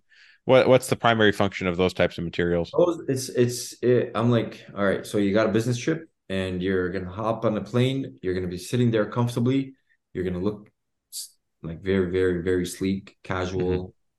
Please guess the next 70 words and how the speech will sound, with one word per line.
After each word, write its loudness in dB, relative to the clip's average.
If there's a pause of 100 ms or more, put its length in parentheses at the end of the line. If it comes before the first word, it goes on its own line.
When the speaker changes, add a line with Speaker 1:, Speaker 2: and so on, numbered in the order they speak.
(140)
Speaker 2:
you -8
know, 0
but -4
dressed -2
up -4
at -6
the -10
same -2
time." -2
And 0
again, -4
like -8
I -8
said, -6
it's -12
comfort. -6 (240)
It's -4
almost 2
like -6
you're 0
wearing 0
track -4
pants, -2 (520)
um, -2
but 0
it's -6
not 2
something -4
that's -2
just -6
gonna -4
stretch, -4
right? -2
So -4
in 0
the -2
beginning, -2
when -2
they -4
first -6
started -8
doing -6
jersey, -2
they -4
were -4
doing -2
it -4
with -8
cotton. -6 (320)
And -6
with -2
Speaker 1:
Mm-hmm. -2
Speaker 2:
cotton, -4 (360)
it 0
is 2
gonna 0
stretch. -2
It's -8
not -2
gonna -4
go -2
back -2
to -6
its -8
immediate -6
shape. -6
It's -10
like -8
wearing -4
s-, -16